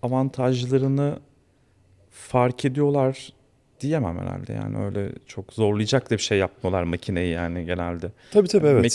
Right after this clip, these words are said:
Speaker 1: mekana gidip fotoğraf çekmek ya da işte, e, arkadaşlarıyla toplandığında bir fotoğraf çekmek pek bu saydığın şeylerin bariz bir farkını hissedebileceği şeyler değil. Senaryolar değil yani.
Speaker 2: Doğru. Ee,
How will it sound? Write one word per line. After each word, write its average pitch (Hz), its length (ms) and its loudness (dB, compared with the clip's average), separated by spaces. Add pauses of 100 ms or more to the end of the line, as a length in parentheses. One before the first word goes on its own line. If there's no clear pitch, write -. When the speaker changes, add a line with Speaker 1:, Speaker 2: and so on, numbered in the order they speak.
Speaker 1:
mekana 110 220 0
gidip 104 240 -6
fotoğraf 110 380 -6
çekmek - 420 -12
ya 95 80 -6
da 95 60 -4
işte, - 280 -8
e, 98 60 -6 (1040)
arkadaşlarıyla 101 600 -2
toplandığında 101 500 -2
bir 101 60 -8
fotoğraf 104 300 -6
çekmek - 400 -8 (460)
pek - 160 -8
bu 110 340 -4
saydığın 107 460 2
şeylerin 104 640 -2 (480)
bariz 107 480 4
bir 104 220 0 (160)
farkını 104 580 0 (140)
hissedebileceği 104 800 -2
şeyler 95 380 -2
değil. 95 240 -2 (280)
Senaryolar 101 600 0
değil 98 200 -4
yani. 82 220 -4 (280)
Speaker 2:
Doğru. 127 300 10 (1000)
Ee, 90 420 6